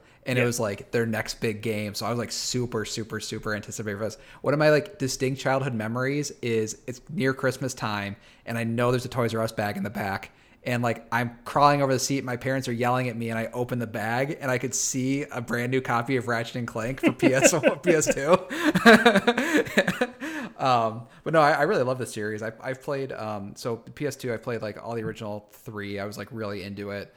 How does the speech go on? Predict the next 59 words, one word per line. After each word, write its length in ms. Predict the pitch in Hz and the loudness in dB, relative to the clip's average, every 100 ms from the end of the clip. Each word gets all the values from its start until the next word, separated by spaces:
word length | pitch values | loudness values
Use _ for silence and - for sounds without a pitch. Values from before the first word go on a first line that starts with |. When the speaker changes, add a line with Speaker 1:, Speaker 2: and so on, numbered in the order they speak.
| - - _ | -20 -20 _
Speaker 1:
Um, 280 | 117 110 107 | -6 -6 -6
but 140 | 123 127 | -4 0
then 260 | 131 135 - | 0 -2 -6
after 280 | 117 120 127 | -6 -6 -8
the 100 | 120 | -8
third 240 | 117 110 | -4 -4
one, 80 | 120 | -4
they 80 | 113 | -4
started 220 | 123 113 | -4 -4
doing 120 | 120 | -4
these 140 | 120 - | -6 -6
kinda, 160 | 120 | -6
like, 140 | 107 110 | -6 -6
weird 240 | 110 113 | -8 -8
spin-off 380 | - 107 107 - | -10 -6 -6 -6
games. 380 | 113 107 107 110 | -8 -8 -8 -8
Like, 160 | 104 | -6
they 80 | 117 | -4
Speaker 2:
Yeah. 140 | 117 | -4
Speaker 1:
did, 100 | 107 | -4
like, 160 | 110 107 | -6 -10
a 180 | - 107 - | -12 -14 -12
more 300 | 123 120 117 | -4 -2 -2
intense, 640 | 113 113 113 117 117 - - - - - | -4 -8 -8 -6 -6 -6 -8 -20 -20 -8
like, 360 | 120 107 101 - 123 | -4 -4 -4 -14 -12
battle 260 | 123 104 113 | -6 -6 -4
arena 380 | 113 110 113 113 | -6 -6 -6 -4
one 280 | 110 110 110 | -4 -6 -6
where 120 | 110 | -6
it 60 | 110 | -6
had, 80 | |
like, 160 | 113 107 | -6 -6
a 20 | |
more 140 | 107 104 | -8 -8
serious 440 | - 104 107 104 | -8 -8 -6 -8
story. 440 | - 107 101 104 | -6 -4 -4 -4
It's 120 | 135 - | -6 -4
funny, 260 | 147 151 | -2 -2
the, 120 | 127 - | -4 -10
the 80 | - | -10
thing 120 | 139 | -8
that's 140 | 139 127 | -6 -6
always 180 | 120 - | -6 -6
funny 160 | 107 | -8
about 160 | 107 107 | -8 -10
these 160 | 110 | -12
games 260 | - 107 104 | -10 -10 -10
is 100 | 113 | -10
they're 140 | 117 | -8
never, 280 | 113 113 131 - | -6 -6 -8 -8
they're 120 | 131 | -12
trying 200 | - 147 | -8 -8
to 60 | 147 | -6
figure 300 | 117 110 123 | -6 -4 -4
out 100 | 117 | -4
their 100 | 101 | -10
tone 320 | - 101 117 | -10 -10 -8
between 380 | 110 - 107 101 | -10 -8 -8 -6
games. 540 | 98 104 143 170 | -6 -6 -8 -10